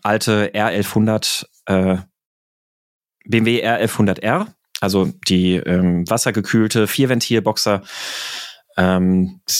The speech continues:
die hab ich mir, weiß ich nicht, vor ein, zwei Jahren mal gekauft für sehr kleines Geld, anderthalbtausend Euro, siebzigtausend Kilometer runter, also wirklich schon ein bisschen älter, so ein bisschen so als Bastelprojekt und alles.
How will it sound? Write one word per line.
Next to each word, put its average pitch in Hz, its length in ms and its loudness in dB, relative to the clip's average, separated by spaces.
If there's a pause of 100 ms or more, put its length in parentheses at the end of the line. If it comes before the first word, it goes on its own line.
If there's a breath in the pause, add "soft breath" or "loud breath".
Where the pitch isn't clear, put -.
die 95 160 0
hab 107 80 2
ich 107 140 -2
mir, 98 300 2
weiß 95 180 0
ich 95 60 0
nicht, 92 140 2
vor 92 200 0
ein, 98 100 0
zwei 101 160 -2
Jahren 98 260 0
mal 101 160 0
gekauft 101 540 -4
für 95 540 2
sehr 98 140 0
kleines 98 340 -2
Geld, 98 440 0 (140)
anderthalbtausend 107 800 0
Euro, 107 500 0
siebzigtausend 101 640 0
Kilometer 107 400 2
runter, 101 340 0
also 95 220 -2
wirklich 104 220 0
schon 101 140 2
ein 98 40 2
bisschen 95 260 0
älter, 107 360 -2 (320 loud breath)
so - 100 0
ein 117 40 4
bisschen 117 280 0
so 95 100 0
als 90 220 -2
Bastelprojekt 120 600 0
und 107 100 0
alles. 104 300 0